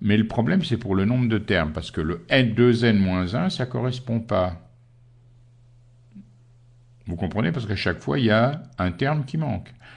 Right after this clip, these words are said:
Entre trois puissance un et trois puissance trois, il devrait y avoir le trois puissance deux. En fait, si vous regardez le nombre de termes, c'est pas deux n moins un moins un plus un comme on fait d'habitude, c'est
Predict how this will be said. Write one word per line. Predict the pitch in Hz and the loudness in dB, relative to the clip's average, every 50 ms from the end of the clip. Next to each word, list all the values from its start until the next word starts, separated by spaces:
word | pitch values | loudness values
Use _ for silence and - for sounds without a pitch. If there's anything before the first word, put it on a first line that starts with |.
| - - - | -10 -4 -2
Entre | 95 87 - - 98 | -2 -2 -2 -2 -2
trois | 92 - - 104 98 95 95 | -2 -2 0 0 0 0 -2
puissance | - 90 - 101 95 92 - - | -6 -8 -6 -4 -4 -4 -2 -4
un | 92 87 | -4 -4
et | |
trois | 85 - - 80 | -4 -6 -8 -8
puissance | - - 82 - 82 80 78 - | -8 -8 -10 -6 -6 -6 -6 -6
trois, | - - - 101 123 143 170 214 214 - - - - - - | -10 -6 -2 0 2 2 2 0 -4 -8 -12 -18 -20 -20 -12
il | - 85 80 | -8 -6 -4
devrait | 80 76 78 76 76 | -4 -4 -4 -2 -2
y | 76 | -2
avoir | 80 98 127 | 0 0 0
le | 135 127 123 | 0 -2 -2
trois | - - 110 104 | -2 -4 -6 -6
puissance | - 120 - - 139 135 131 123 127 | -8 -8 -4 -2 0 0 0 2 2
deux. | 127 120 107 92 - - - - - - - - - - - - - - - - - - - - - - - - - - - - - - - - - - - - - - - - - - - - - - - - - - - - - | 4 4 4 2 0 -6 -16 -20 -20 -20 -20 -20 -20 -20 -20 -20 -20 -20 -20 -20 -20 -20 -20 -20 -20 -20 -20 -20 -20 -20 -20 -20 -20 -20 -20 -20 -20 -20 -20 -20 -20 -20 -20 -20 -20 -20 -20 -20 -20 -20 -20 -20 -20 -20 -12 -2 2
En | 123 117 | 2 2
fait, | 113 - 160 185 175 180 | 4 6 4 4 4 4
si | - - | 0 -2
vous | 127 120 120 | 0 2 2
regardez | 120 117 131 131 131 139 139 | 4 6 6 6 6 6 4
le | 135 | 4
nombre | 127 120 120 | 4 4 4
de | 113 107 | 6 4
termes, | 101 101 - 110 107 110 123 147 165 165 165 - - | 4 4 4 4 4 4 4 2 0 -2 -2 -4 -8
c'est | - - 92 80 | -6 -6 -4 -2
pas | - 98 90 | 0 0 0
deux | 87 95 101 98 92 104 | 2 2 2 2 2 2
n | 101 95 | 2 2
moins | 92 92 95 95 92 90 85 95 | 2 2 2 0 0 0 0 0
un | 95 95 | 0 0
moins | 92 85 85 85 85 85 82 | 0 0 0 0 0 0 -2
un | 85 82 | -2 -4
plus | 78 - 87 - - | -4 -6 -8 -10 -8
un | 131 139 | -8 -8
comme | 127 104 82 78 | -6 -6 -6 -4
on | 78 76 | -4 -6
fait | - 82 | -6 -6
d'habitude, | 76 73 71 73 71 71 - 131 139 135 131 - - | -6 -6 -6 -6 -8 -8 -6 -6 -6 -4 -6 -8 -10
c'est | - - - - 202 - - - | -10 -8 -6 -4 -4 -4 -6 -6